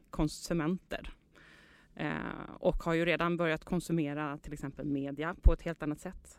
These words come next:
Eh, de hänger ju ytterst mycket mer på sociala medier till exempel och sådär. Eh, men det som var så intressant tycker jag, det var att, eh, fyrtiotvå procent, eh,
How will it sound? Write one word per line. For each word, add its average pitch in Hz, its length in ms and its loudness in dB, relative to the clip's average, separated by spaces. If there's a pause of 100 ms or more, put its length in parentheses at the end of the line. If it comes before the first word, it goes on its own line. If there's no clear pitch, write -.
Eh, 143 560 -8 (100)
de 160 180 2
hänger 156 280 2
ju 147 320 0 (1160)
ytterst - 580 -4
mycket 180 320 2
mer 180 440 8
på 156 280 8
sociala 143 360 -2
medier 214 400 4
till 214 120 0
exempel 214 460 -2
och 196 60 -4
sådär. 190 240 -6 (640)
Eh, 165 380 0
men 170 200 2
det 190 120 2
som 196 140 -2
var 185 120 2
så 190 140 -4
intressant 196 600 2
tycker - 200 -8
jag, 156 220 -2 (200)
det 180 100 -4
var 165 280 0
att, - 240 -8
eh, 156 540 -2
fyrtiotvå 175 840 -4
procent, 202 920 4 (300)
eh, 165 420 -4